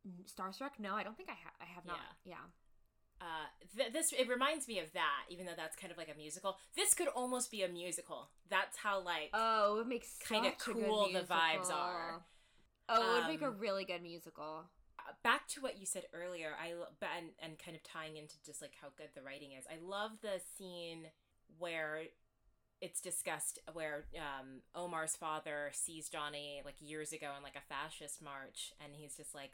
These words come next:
Speaker 2: "That guy's really, that guy's trouble. Like, I can never forget that he did that, and I'll never forgive him for that." And when
Speaker 1: Mm-hmm.
Speaker 2: Johnny finds this out, he's fully like, "I completely understand, and there's nothing that I can do to kind of change your mind about how you feel about me.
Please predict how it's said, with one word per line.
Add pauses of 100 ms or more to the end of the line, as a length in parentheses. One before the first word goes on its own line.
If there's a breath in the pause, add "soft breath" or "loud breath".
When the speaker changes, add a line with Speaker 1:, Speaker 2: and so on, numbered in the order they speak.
(100)
Speaker 2:
"That
guy's
really,
that
guy's
trouble.
Like, (400 loud breath)
I
can
never
forget
that
he
did
that,
and
I'll
never
forgive
him
for
that." (320 loud breath)
And
when
Speaker 1:
Mm-hmm.
Speaker 2:
Johnny
finds
this
out,
he's
fully
like, (360 soft breath)
"I
completely
understand, (880 soft breath)
and
there's
nothing
that
I
can
do
to
kind
of
change
your
mind
about
how
you
feel
about
me.